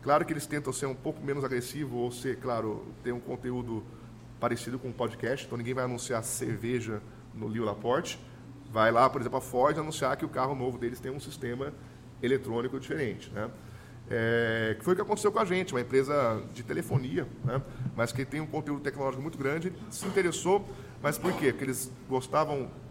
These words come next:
da gente como plataforma? Não, um deles era ouvinte, olha que engraçado. Então, só que o cara quis associar a marca e, por enquanto, o modelo tá um, é até estranho. Nós não somos da área, pra gente, a gente sofre um pouco com isso, o Edu é mais, o Ivo, mas pra eles também não foi fácil definir o formato.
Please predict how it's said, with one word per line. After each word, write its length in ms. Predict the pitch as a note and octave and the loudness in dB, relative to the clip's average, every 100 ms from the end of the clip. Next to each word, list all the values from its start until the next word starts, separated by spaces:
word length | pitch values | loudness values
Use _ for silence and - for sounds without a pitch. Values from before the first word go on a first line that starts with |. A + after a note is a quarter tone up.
| - | -2
da 100 | A#2+ | 0
gente 200 | A#2+ C3+ | 0 -2
como 100 | B2 | -4
plataforma? 380 | A#2 A2+ C3 D#3 | -4 -4 -4 -4
Não, 140 | F3 | -2
um 120 | E3 F#3 | -2 0
deles 240 | E3 E3 | 0 0
era 120 | F3+ | 0
ouvinte, 440 | F#3 C3+ D#3 D#3 A#2+ | 0 0 -6 -8 -6
olha 120 | B2+ | -6
que 80 | A2+ | -6
engraçado. 320 | G#2 - - - | -10 -10 -14 -8
Então, 160 | B2+ B2+ - - - - | -8 -8 -10 -14 -14 -10
só 120 | - | -4
que 60 | - | 0
o 20 | |
cara 160 | C#3+ D3 | 2 0
quis 140 | D#3 | 0
associar 400 | D#3+ F3 - D3+ | -2 -2 2 2
a 40 | D#3 | 4
marca 360 | D#3 F#3+ - - - - - - | 2 0 -4 -10 -14 -16 -16 -8
e, 680 | C#3 D3 C#3+ C#3+ C#3 C3 B2+ B2+ | -4 -2 -2 -2 2 4 4 4
por 100 | G3 | 0
enquanto, 380 | F3 F3+ G3+ | 2 0 0
o 40 | F#3+ | 0
modelo 320 | D#3+ C#3+ F#3+ | 0 2 2
tá 120 | G3 | 2
um, 80 | F3 - - - - | -2 -4 -10 -10 -2
é 60 | D3 | -2
até 180 | D3+ | 0
estranho. 320 | F3 - D#3+ C#3+ | -2 0 0 0
Nós 80 | C#3 | 0
não 60 | |
somos 260 | C3+ F3 D3+ | -2 -2 2
da 100 | C3 | 4
área, 300 | A#2 A#2+ G#2 | 6 4 0
pra 160 | F#2+ G#2+ | -4 -6
gente, 240 | A#2+ - | -6 -8
a 40 | |
gente 220 | C#3+ C3 B2+ | -8 -10 -8
sofre 260 | D3 - | -8 -8
um 40 | D3+ | -8
pouco 240 | C#3 B2+ | -6 -4
com 60 | B2 | -6
isso, 180 | B2+ - | -6 -6
o 20 | |
Edu 300 | B2 A#2+ D#3 | -6 -2 -2
é 40 | |
mais, 300 | A#2+ A#2+ C#3 | 0 0 -2
o 80 | B2 | -2
Ivo, 260 | A#2+ D3+ E3 - - - - - | -4 -6 -8 -12 -16 -16 -16 -6
mas 460 | A#2+ B2 B2 - - - - | 4 6 6 2 -6 -14 -2
pra 140 | B2+ | 4
eles 160 | C3 D3+ | 4 2
também 160 | D#3 E3 | -2 0
não 80 | |
foi 140 | E3 E3+ | 0 0
fácil 260 | D#3+ D3 C#3+ | 2 0 0
definir 220 | D3 D3 | -4 -4
o 40 | |
formato. 500 | D3 D#3 C#3+ C#3 - | -2 0 0 -2 -4